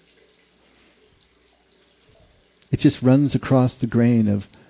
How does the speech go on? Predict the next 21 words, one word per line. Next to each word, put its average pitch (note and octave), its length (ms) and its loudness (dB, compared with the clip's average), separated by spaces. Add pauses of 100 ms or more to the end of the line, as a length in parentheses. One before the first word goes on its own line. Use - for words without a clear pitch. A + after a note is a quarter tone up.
(500)
just - 240 -2
about C3 200 2
everything C3 580 -2
that A2 100 -2
we G#2+ 100 -2
experience A#2 480 -4
as G#2 100 -4
human A2 260 -2
beings, A2+ 340 -2
things A2+ 300 -6
that A2+ 100 -8
we G#2 100 -4
were G2 120 -2
taught, A#2 380 -2 (760)
experiences A2 720 -4
that G#2+ 120 -6
we've G#2+ 180 -4
had. G2+ 300 -6 (3750)
And C#3 140 0
whether G3+ 240 4
we E3+ 420 2